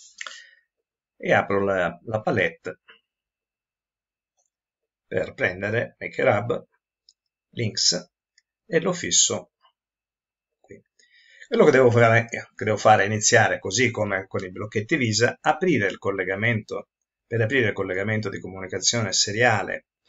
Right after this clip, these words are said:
tra LabVIEW e Arduino e chiudere il mio collegamento seriale. Siccome devo comunicare, devo scrivere qualcosa su Arduino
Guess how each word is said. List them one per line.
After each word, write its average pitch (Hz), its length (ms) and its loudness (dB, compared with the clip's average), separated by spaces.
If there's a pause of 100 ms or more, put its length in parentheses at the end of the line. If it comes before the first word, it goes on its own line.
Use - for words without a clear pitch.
(480)
tra 107 180 -4
LabVIEW 117 760 2 (1120)
e 104 100 -2
Arduino 110 720 -2
e 190 140 0
chiudere 101 540 -4
il 104 200 -6
mio 101 220 -6
collegamento 110 800 -4
seriale. - 720 -8 (400)
Siccome 175 400 2
devo 120 260 6
comunicare, 104 1000 -2 (500)
devo 107 260 -2
scrivere 107 680 0 (200)
qualcosa 101 640 2
su - 280 -2
Arduino 117 840 -2